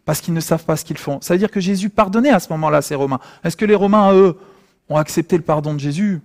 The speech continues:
Je pense qu'ils en avaient rien. Mais Jésus montre que lui, il a fait sa démarche. Je pense que toi, tu as fait ta démarche. Et récemment, euh, j'ai un ami qui m-, qui me parlait d'une situation comme, comme toi, c'est son frère. Il était en embrouille avec son frère, il me dit, « Oh, mon frère, machin, et cetera, je peux plus le voir, et cetera. »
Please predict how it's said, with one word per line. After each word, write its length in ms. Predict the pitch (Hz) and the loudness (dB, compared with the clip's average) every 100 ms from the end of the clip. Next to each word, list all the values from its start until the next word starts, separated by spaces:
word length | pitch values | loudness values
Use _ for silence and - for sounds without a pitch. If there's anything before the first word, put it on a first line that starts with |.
| _ _ - - - | _ _ -8 -8 -14
Je 80 | - | -10
pense 160 | 160 | -8
qu'ils 160 | - 151 | -8 -4
en 80 | 147 | -2
avaient 160 | 147 | -2
rien. 160 | 139 127 | -2 -4
Mais 180 | 151 156 | -2 -2
Jésus 300 | 143 170 196 | 0 -6 -2
montre 260 | 196 196 | -2 -4
que 80 | - | -4
lui, 220 | 170 202 | -4 0
il 80 | 196 | 2
a 60 | 143 | 0
fait 200 | - 151 | 0 -8
sa 160 | - | -6
démarche. 360 | 143 139 127 - - - | -6 -6 -6 -10 -20 -20
Je 60 | - | -6
pense 180 | 220 | -4
que 100 | - | -4
toi, 140 | 180 208 | -4 -4
tu 160 | - 147 | -2 -8
as 40 | |
fait 200 | - 170 | -6 -6
ta 140 | 160 147 | -4 -4
démarche. 320 | 143 131 - - - _ | -4 -6 -12 -20 -20 _
Et 80 | 147 | 0
récemment, 540 | 156 196 208 226 285 - - - _ - | 2 2 4 4 2 -2 -18 -20 _ 2
euh, 160 | 165 165 - | 2 2 -6
j'ai 180 | 156 190 | 0 2
un 140 | 202 | 4
ami 320 | 202 214 262 | 4 4 2
qui 160 | - 190 | 0 -2
m-, 240 | 180 - - _ | -2 -6 -14 _
qui 120 | - | -2
me 100 | 196 | -2
parlait 300 | 196 214 214 | 4 4 4
d'une 260 | 214 - 175 | 2 -8 -10
situation 440 | - 175 - 202 | -4 -6 -4 -8
comme, 340 | - 180 175 165 | -4 -2 -2 -6
comme 160 | 185 170 | -8 -8
toi, 180 | - 151 | -4 -4
c'est 140 | - | -6
son 160 | - 160 | -10 -12
frère. 260 | - 151 - - _ | -4 -4 -4 -16 _
Il 100 | 165 | -2
était 180 | 190 226 | 0 2
en 140 | 214 | 2
embrouille 260 | 202 190 202 | 0 0 0
avec 120 | 185 | -2
son 100 | 170 | -6
frère, 160 | - 214 | -4 -4
il 60 | |
me 40 | 165 | -4
dit, « 120 | 185 - - _ _ | -10 -14 -20 _ _
Oh, 340 | 170 170 175 170 | 2 4 4 2
mon 100 | 156 | -4
frère, 260 | - 190 175 | -2 0 0
machin, 280 | 147 - | -2 -6
et 60 | 185 | -8
cetera, 400 | - 151 147 170 | -6 -4 0 0
je 100 | 165 | -2
peux 80 | - | -10
plus 180 | - 165 | -10 -8
le 60 | |
voir, 300 | 147 160 156 | -2 0 0
et 20 | 147 | 0
cetera. » 380 | - 147 131 | -8 -10 -10